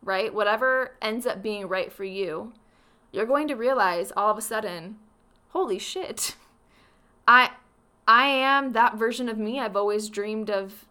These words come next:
being." All of a sudden, you're her. It doesn't mean you need a whole new wardrobe. It doesn't mean you need a new hairstyle. None of that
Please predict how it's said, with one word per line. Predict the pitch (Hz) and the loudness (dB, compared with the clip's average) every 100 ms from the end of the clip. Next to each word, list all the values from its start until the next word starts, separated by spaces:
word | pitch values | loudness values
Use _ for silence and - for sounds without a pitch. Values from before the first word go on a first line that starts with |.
| _ _ | _ _
being." | 214 330 175 170 220 _ _ _ _ _ _ _ _ _ - | -2 0 -6 -14 -20 _ _ _ _ _ _ _ _ _ 6
All | 254 | 6
of | 254 | 6
a | |
sudden, | 247 294 320 233 202 202 202 | 2 2 2 0 -6 -8 -14
you're | 202 214 220 | -2 2 2
her. | 220 240 175 - - _ _ - - - | 0 0 0 -4 -18 _ _ -20 -20 -2
It | 240 | 2
doesn't | 277 294 311 | 4 4 2
mean | 269 277 | 0 0
you | 262 | 0
need | 247 240 | 0 -2
a | |
whole | 226 233 233 | 0 0 0
new | 233 220 | 0 -2
wardrobe. | 202 214 214 220 214 208 208 | 2 2 2 2 4 4 2
It | 208 | -2
doesn't | 220 233 247 | -2 -2 -4
mean | 233 226 220 | -4 -4 -4
you | 220 | -2
need | 220 214 | -2 -2
a | |
new | 214 208 | -4 -4
hairstyle. | 208 202 202 - 202 190 190 185 - - - | -2 -4 -4 -2 0 2 2 0 -4 -20 -6
None | 220 262 311 | 2 4 4
of | 294 214 | 0 2
that | 220 226 214 | 6 8 6